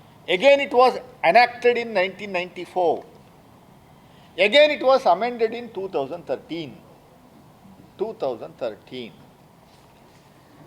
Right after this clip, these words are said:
ನಾನು ದಯಮಾಡಿ ತಾವು ಈ ಸುತ್ತೋಲೆಗೆ ಉತ್ತರ ಕೊಡಬೇಕು.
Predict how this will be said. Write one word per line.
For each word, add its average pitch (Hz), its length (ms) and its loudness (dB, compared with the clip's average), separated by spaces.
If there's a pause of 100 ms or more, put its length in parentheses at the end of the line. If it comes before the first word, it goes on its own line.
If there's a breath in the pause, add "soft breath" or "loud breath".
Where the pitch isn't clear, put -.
(1600)
ನಾನು 254 240 4 (1120 loud breath)
ದಯಮಾಡಿ 254 480 0 (640)
ತಾವು 220 180 2 (220)
ಈ - 20 -8 (220)
ಸುತ್ತೋಲೆಗೆ 240 600 0 (140)
ಉತ್ತರ 180 160 -10 (120)
ಕೊಡಬೇಕು. 143 300 -8